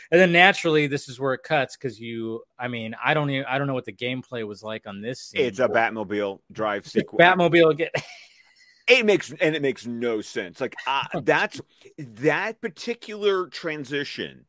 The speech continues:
Speaker 2: was what made me go and seek out a playthrough video, because every other one, it was so clear. It's like, you see Batman jump into the Batmobile, so obviously he's driving.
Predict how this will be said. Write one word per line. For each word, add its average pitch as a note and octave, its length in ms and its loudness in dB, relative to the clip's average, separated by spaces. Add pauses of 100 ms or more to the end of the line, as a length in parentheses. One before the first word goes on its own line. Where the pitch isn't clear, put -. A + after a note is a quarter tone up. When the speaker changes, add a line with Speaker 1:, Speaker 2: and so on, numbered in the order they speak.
(420)
Speaker 2:
was A#2+ 280 2
what B2+ 240 0
made C3 440 -6
me C#3+ 160 -10
go B2+ 340 0
and A2 160 -8
seek C3+ 400 -8
out A#2+ 260 -2
a G#2 60 -6
playthrough A#2 680 -6
video, D#2 580 -12
because C#3 420 0 (560)
every B3+ 460 -2
other F#3+ 360 -2
one, A#2+ 540 -6
it D#3 140 -6
was D3+ 100 -14
so - 360 -12
clear. F3 440 -2
It's B2 80 -6
like, G#2+ 160 -6 (180)
you G#2+ 120 -10
see G2+ 240 -10
Batman G2+ 480 -6
jump D2 320 -14
into E2 180 -12
the A#2 100 -4
Batmobile, B2 680 2
so - 260 -6
obviously F2+ 680 -4
he's A#2 280 -6
driving. D#3 460 0